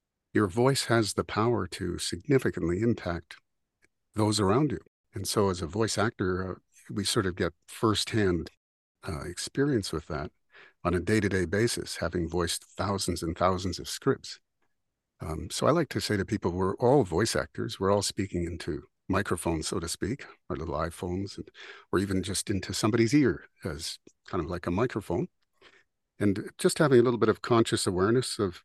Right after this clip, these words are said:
of your own voice and the power of your voice can really make or break, uh, certain situations in our relationships and in our careers.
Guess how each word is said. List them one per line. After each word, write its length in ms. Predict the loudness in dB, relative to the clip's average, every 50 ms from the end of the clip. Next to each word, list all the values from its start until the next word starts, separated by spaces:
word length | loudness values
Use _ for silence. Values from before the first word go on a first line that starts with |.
| _ -6
of 100 | -4 -2
your 160 | 0 0 2
own 220 | 4 4 4 2 2
voice 400 | 2 2 2 0 0 -2 -2 -2
and 180 | -2 -2 -2 -6 _ _ -8
the 80 | -8 -4
power 320 | 0 2 4 4 4 2
of 100 | 2 0
your 100 | -2 -2
voice 400 | 0 0 0 2 2 0 -2 -4
can 240 | -6 -4 -2 -2 0
really 240 | 0 0 2 2 2
make 280 | 2 2 0 0 0 -2
or 80 | -2
break, 260 | 0 2 0 0 0 -4 _ -4
uh, 180 | -4 -2 -2 -4 -8 _ _ _ _ _ -20 -20 -20 _ _
certain 480 | 0 4 4 4 6 4 0 0 -2 -8 _ _ _ _ _ _ _ -2
situations 800 | 0 2 2 2 2 2 2 2 2 2 -2 -4 -4 -6 -10 -12 _ _ _ -2
in 100 | 0 0
our 80 | 0
relationships 760 | -2 -2 -2 -2 -2 -2 -2 -2 -2 -2 -6 -6 -4 -4 -2
and 160 | -2 -2 -4 -4 -2
in 120 | 0 2 2
our 120 | 2 2
careers. 560 | 0 -2 -2 -2 0 -2 -2 -4 -8 -10 -14